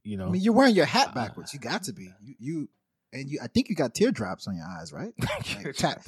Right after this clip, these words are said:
Speaker 2: tattooed.
Speaker 1: <laughs> Nah, bro. Anyway,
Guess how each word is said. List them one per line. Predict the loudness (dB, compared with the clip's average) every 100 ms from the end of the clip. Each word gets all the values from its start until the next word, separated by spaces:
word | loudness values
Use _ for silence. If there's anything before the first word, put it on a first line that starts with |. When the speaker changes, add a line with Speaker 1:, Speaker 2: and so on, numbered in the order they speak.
| -4
Speaker 2:
tattooed. | 4 6 6 4 4 4 4 2
Speaker 1:
<laughs> | 2 2 0 -2 -4 -10 -10 _ -20 _ _ _ _ _ -10
Nah, | -6 -6 -4
bro. | -4 -4 -6 -12 0
Anyway, | 4 6 6